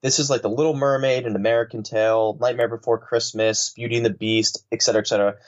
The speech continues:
And it's also interesting that these are mostly kids' movies that are coming out.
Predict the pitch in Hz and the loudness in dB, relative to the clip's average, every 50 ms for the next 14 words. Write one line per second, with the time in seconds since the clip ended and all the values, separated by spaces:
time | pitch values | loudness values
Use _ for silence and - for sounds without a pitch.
0 | - - - _ - 123 131 - - - - 247 - - 190 151 143 143 - - | -20 -20 -14 _ -2 -2 0 0 0 0 0 0 0 0 0 0 0 -2 -4 -8
1 | 143 - 139 131 120 110 - 143 175 196 208 196 151 120 113 117 123 127 139 147 | -10 -10 -4 -2 -2 -2 0 -2 -2 0 0 0 0 0 -2 -2 0 0 0 0
2 | 143 - - - 131 117 101 - - - 143 139 131 113 107 95 85 82 90 95 | 0 -4 -6 -4 -4 -4 -4 -6 -6 -4 -4 -4 -4 -4 -4 -4 -4 -4 -4 -4
3 | 90 92 107 98 92 95 95 - - 101 92 90 90 87 85 85 90 87 82 | -4 -2 -2 0 0 -2 -4 -4 -4 -2 -2 0 0 0 0 0 0 0 0